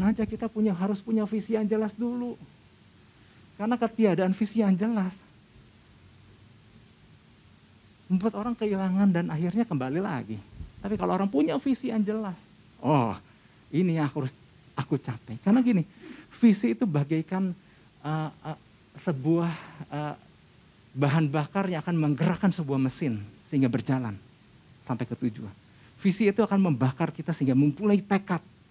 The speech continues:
Ada banyak mungkin resep-resep menurunkan <laughs> berat badan mungkin, tetapi yang pertama-tama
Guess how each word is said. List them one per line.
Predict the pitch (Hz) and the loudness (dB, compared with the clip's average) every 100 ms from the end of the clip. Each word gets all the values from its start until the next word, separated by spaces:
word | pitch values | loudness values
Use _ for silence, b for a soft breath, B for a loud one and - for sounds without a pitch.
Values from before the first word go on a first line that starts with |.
| - - - - - - - - - - - - - - - - - - - - - - - - - - - - - | -20 -20 -20 -20 -20 -20 -20 -20 -20 -20 -18 -18 -18 -20 -20 -20 -20 -20 -20 -20 -20 -20 -20 -20 -20 -20 -20 -20 -10
Ada | 160 160 180 | -2 0 2
banyak | 143 147 143 143 | 4 4 2 2
mungkin | 147 143 156 143 | 0 0 -2 -2
resep-resep | 131 147 131 123 - - | -2 -8 -10 -10 -8 -2
menurunkan | 135 131 131 143 117 135 | 0 0 -2 -2 -4 -2
<laughs> | |
berat | 107 131 - | 0 0 -2
badan | 127 123 123 | -4 -4 -4
mungkin, | 113 131 110 | -4 -6 -6
tetapi | 127 123 113 139 117 | -6 -6 -4 -4 -2
yang | 101 | -4
pertama-tama | - 110 113 113 110 | -6 -6 -6 -6 -8